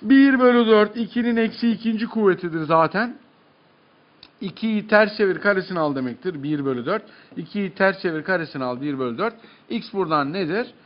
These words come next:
Eksi ikidir. Aynen görüldüğü gibi. Devam edersek şunu da çözelim.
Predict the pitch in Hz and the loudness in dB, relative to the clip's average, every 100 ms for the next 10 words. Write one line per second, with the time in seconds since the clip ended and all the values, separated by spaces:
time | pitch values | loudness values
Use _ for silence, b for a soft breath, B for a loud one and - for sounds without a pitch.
0 | b b _ 160 160 - 214 208 202 143 | b b _ -8 -8 -8 -10 -8 -6 -6
1 | - 156 135 170 147 139 135 135 160 147 | -4 -4 -4 -8 -6 -8 -8 -8 -8 -4
2 | 147 - b b b - 254 262 269 269 | -4 -6 b b b -4 4 6 6 4
3 | 262 247 226 196 180 - 285 262 208 185 | 4 2 2 -6 -6 -10 -6 -4 -4 -4
4 | 151 139 185 | -6 -6 -8